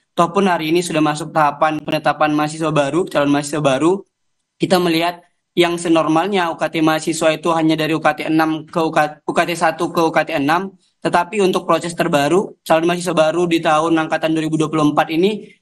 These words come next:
pengenaan U K T mereka pada tahap atau pada level delapan sampai level sembilan, Mbak. Jadi, angkanya juga cukup fantastik dibandingkan U K T sebelumnya. Barangkali itu, Mbak, untuk pelebaran U K T yang hari ini sedang kita kawal juga di Universitas Riau.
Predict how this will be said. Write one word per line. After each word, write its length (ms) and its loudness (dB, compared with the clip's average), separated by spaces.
pengenaan 720 0
U 80 -10
K 80 -2
T 160 -2
mereka 400 0
pada 480 0
tahap 560 0
atau 80 -10
pada 160 0
level 560 -2
delapan 480 2
sampai 400 0
level 320 0
sembilan, 420 2
Mbak. 160 0
Jadi, 240 2
angkanya 400 0
juga 240 0
cukup 320 -2
fantastik 720 -2
dibandingkan 840 2
U 100 -6
K 160 0
T 160 -2
sebelumnya. 640 0
Barangkali 460 0
itu, 100 0
Mbak, 120 2
untuk 160 -2
pelebaran 380 0
U 100 -2
K 140 4
T 80 -2
yang 100 -2
hari 240 0
ini 80 2
sedang 320 0
kita 480 -2
kawal 240 2
juga 240 -2
di 80 2
Universitas 460 0
Riau. 320 0